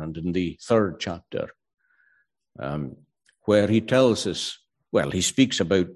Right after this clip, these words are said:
the greatness of God's love. "Behold,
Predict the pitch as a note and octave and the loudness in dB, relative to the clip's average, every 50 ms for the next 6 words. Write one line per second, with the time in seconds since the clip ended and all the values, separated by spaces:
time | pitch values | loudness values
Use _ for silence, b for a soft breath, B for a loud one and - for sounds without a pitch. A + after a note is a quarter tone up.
0 | - _ _ _ _ _ _ _ _ B2 A#2+ F#2 A#2+ A#2+ B2+ B2+ A#2+ A#2+ A2+ G#2 | -16 _ _ _ _ _ _ _ _ -4 -2 2 4 6 6 6 6 4 2 0
1 | G2+ - G#2+ F2+ F#2 G2+ A2+ G#2+ G#2 G2 E2+ - - - C3+ C3 C#3 B2 F#2 - | 0 0 -2 -4 0 2 4 4 4 2 0 -4 -4 0 2 2 2 2 0 -2
2 | - - - _ _ _ _ _ _ A#2+ A2+ E2 D#2 B2+ C#3+ D#3 D3+ D3 C3+ B2+ | -8 -14 -20 _ _ _ _ _ _ -6 -6 0 2 6 6 8 8 8 6 4
3 | A#2 | 2